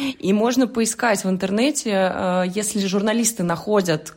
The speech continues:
выброшенные елки вот уже там в августе, в октябре, <laughs> в ноябре, по-моему, была последняя, в начале ноября газеты об этом писали.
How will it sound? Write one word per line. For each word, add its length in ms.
выброшенные 760
елки 400
вот 220
уже 180
там 360
в 160
августе, 680
в 120
октябре, 920
<laughs> 240
в 140
ноябре, 440
по-моему, 380
была 160
последняя, 640
в 80
начале 420
ноября 460
газеты 500
об 160
этом 260
писали. 500